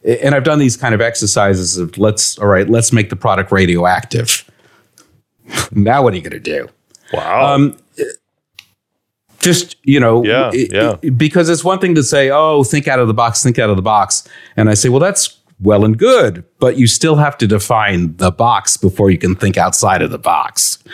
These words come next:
Speaker 1: <laughs> Right? And these, these are the, these are the constraints. And ironically, the constraints is often where the innovation happens, right? Where are the compromise points? And then, so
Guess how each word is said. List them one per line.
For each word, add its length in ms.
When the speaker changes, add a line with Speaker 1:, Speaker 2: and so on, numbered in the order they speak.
Speaker 1:
<laughs> 300
Right? 400
And 180
these, 440
these 260
are 80
the, 320
these 200
are 60
the 280
constraints. 1000
And 260
ironically, 1000
the 80
constraints 1120
is 240
often 340
where 180
the 200
innovation 480
happens, 680
right? 340
Where 240
are 40
the 80
compromise 680
points? 420
And 220
then, 220
so 420